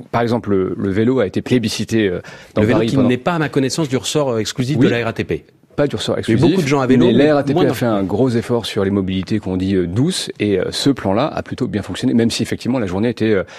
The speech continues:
Speaker 1: très perturbée, ça a g-, engendré beaucoup de bouchons. Bref, vous avez raison, c'était une journée compliquée pour
Speaker 2: Vous
Speaker 1: les
Speaker 2: l'avez pas
Speaker 1: Franciliens.
Speaker 2: pris comme un avertissement assez fort ?
Speaker 1: Mais moi, je suis allé discuter avec les agents de la R A T P devant le siège de la R A T P pendant à peu près une heure pour essayer, euh, de nouer dialogue avec eux.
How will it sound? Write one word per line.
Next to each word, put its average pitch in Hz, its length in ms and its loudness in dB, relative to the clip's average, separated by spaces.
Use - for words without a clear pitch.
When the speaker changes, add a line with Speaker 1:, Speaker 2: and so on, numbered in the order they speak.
Speaker 1:
très - 140 -2
perturbée, 120 560 0
ça 92 340 -6
a - 140 -8
g-, 101 180 -6
engendré 101 360 -2
beaucoup 92 220 -4
de 85 120 -4
bouchons. 92 260 -4
Bref, 117 320 -2
vous 95 160 -2
avez 92 140 0
raison, 92 260 0
c'était 107 180 -10
une 92 60 -4
journée 110 240 -2
compliquée 104 380 -2
pour 107 160 0
Speaker 2:
Vous 117 40 4
Speaker 1:
les - 20 2
Speaker 2:
l'avez 147 100 2
pas - 80 0
Speaker 1:
Franciliens. 101 180 2
Speaker 2:
pris 147 100 0
comme 123 60 0
un 110 100 0
avertissement 110 500 -4
assez 107 220 -4
fort ? 90 380 -4
Speaker 1:
Mais 127 120 0
moi, 147 140 2
je 107 80 -2
suis 131 180 -2
allé 120 120 4
discuter 107 400 0
avec 113 440 0
les 101 360 0
agents 101 160 2
de 120 100 0
la 98 80 2
R 90 60 -4
A 92 60 -2
T 98 100 -6
P 135 120 2
devant 117 280 2
le 110 80 -2
siège 107 160 -2
de 104 80 0
la 95 140 2
R 90 40 -2
A 90 60 -4
T - 100 -10
P 104 120 0
pendant 104 240 0
à 95 60 -2
peu 101 80 -4
près 117 300 -2
une 120 160 4
heure 131 200 2
pour 104 280 0
essayer, 107 480 -2
euh, 95 400 0
de 92 160 -4
nouer 117 300 4
dialogue 107 340 2
avec 95 240 -2
eux. 85 80 -8